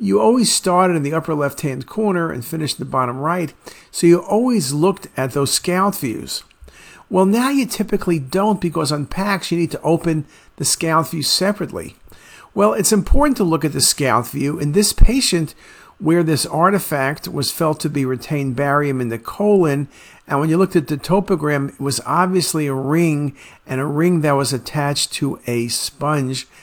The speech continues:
that was left behind. Now, you can argue, "Well, you should have recognized there wasn't barium, there was no other high densities anywhere, the patient wasn't given barium," and maybe if you looked at the coronals, you will see things better. But you can see a quick look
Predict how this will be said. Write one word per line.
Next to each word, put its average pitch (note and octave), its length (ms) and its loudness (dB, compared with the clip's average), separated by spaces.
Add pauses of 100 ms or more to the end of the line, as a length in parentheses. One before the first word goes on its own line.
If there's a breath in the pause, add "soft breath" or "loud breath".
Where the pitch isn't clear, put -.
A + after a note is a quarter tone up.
(140 soft breath)
that A2+ 180 -4
was A#2+ 200 -4
left A2+ 320 -6
behind. D3 640 -8 (840 loud breath)
Now, D#3 80 -2
you G3+ 200 4
can A3 200 4
argue, F3 520 4
"Well, F3+ 340 4
you D#3 120 2
should D#3+ 220 -2
have C#3 160 -6
recognized D3 600 0
there C#3 80 0
wasn't A2+ 360 -4
barium, C#3 580 2
there A#2 100 -4
was G#2+ 200 -8
no C3 240 2
other B2 180 0
high A#2+ 180 0
densities A2+ 540 -6
anywhere, D3 560 0 (400 loud breath)
the B2+ 80 -6
patient C3+ 500 0
wasn't G#2 360 -4
given F3+ 340 2
barium," D#3 580 0 (480 loud breath)
and C3+ 160 -4
maybe E3 300 2
if C3+ 80 -2
you C#3 100 2
looked D3+ 200 -2
at C#3 100 -4
the C#3 80 -6
coronals, C3+ 560 0
you C3 100 0
will B2+ 100 -2
see C3+ 240 -2
things A#2+ 360 -4
better. D3 480 -2 (500 loud breath)
But C#3+ 140 -2
you A#3 100 4
can A#3 160 0
see G3+ 280 0
a B2 100 -4
quick A3 400 -2
look A3+ 320 -2